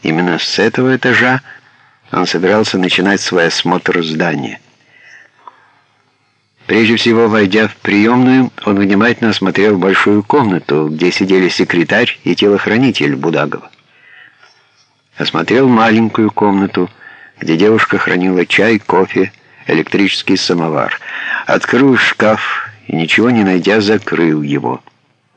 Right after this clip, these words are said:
Затем снова медленно открыл шкаф и вдруг, словно что-то вспомнив, бросился в кабинет самого Будагова, где было несколько встроенных в стену больших шкафов.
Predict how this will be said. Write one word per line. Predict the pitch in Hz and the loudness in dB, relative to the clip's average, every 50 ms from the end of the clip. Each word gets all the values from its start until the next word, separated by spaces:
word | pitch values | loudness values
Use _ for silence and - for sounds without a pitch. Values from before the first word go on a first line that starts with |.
| _ _ | _ _
Затем | - 87 85 92 110 123 127 117 | -4 -2 0 0 2 2 2 0
снова | - - 127 131 127 127 | 0 0 0 0 2 2
медленно | 117 113 120 131 135 127 127 120 107 104 95 | 2 2 2 2 2 2 2 2 2 0 -2
открыл | 90 - - - 107 104 101 90 | -4 -4 -4 -2 0 2 2 2
шкаф | - - - - 110 127 117 - | 0 -2 0 0 0 0 0 0
и | 117 | 0
вдруг, | 104 92 82 78 87 104 123 135 135 - - - - - - - - - - - - - - - | 0 0 0 0 0 2 2 0 0 -4 -10 -14 -16 -16 -16 -16 -16 -16 -18 -20 -20 -20 -20 -14
словно | - - - - 90 107 120 123 123 127 110 | -12 -10 -6 -2 0 0 2 2 2 0 0
что-то | - - - 117 110 123 117 107 | -2 -2 -2 -2 0 0 0 -2
вспомнив, | - - - - - - 104 110 120 117 127 135 139 147 | -2 -6 -8 -8 -4 0 2 2 4 4 2 2 2 2
бросился | 131 117 95 87 95 101 113 123 120 - 131 123 120 - 139 117 | 0 0 -2 0 0 2 2 2 0 0 0 -2 0 0 -2 -2
в | - | 0
кабинет | - 110 92 95 92 98 117 120 - | -2 -2 0 0 0 2 0 0 -2
самого | - - 104 107 107 104 110 104 | -2 -2 0 0 2 2 2 2
Будагова, | 87 82 90 82 76 87 101 104 107 110 131 135 147 160 170 - - - - - - - - - - - _ _ - | 2 0 -2 0 0 2 2 2 2 2 2 4 4 2 2 0 -6 -14 -20 -20 -20 -20 -20 -20 -20 -20 _ _ -6
где | 87 90 107 107 | -2 0 2 2
было | 110 113 117 | 4 4 4
несколько | 117 123 139 131 - - 131 135 - 127 110 | 4 4 2 0 0 0 0 0 2 0 0
встроенных | 98 - - - - 117 123 127 127 120 120 120 113 | 0 -4 -4 -2 0 2 2 4 2 2 2 0 -2
в | - | -4
стену | - - - - 120 127 127 123 | -6 -6 -2 0 2 2 2 2
больших | 107 104 95 - - - 120 120 - | 2 2 2 2 2 2 0 0 0
шкафов. | - - - - - 120 - - 80 60 - - | 0 -2 -2 -2 -2 -4 -2 0 -2 -2 -2 -4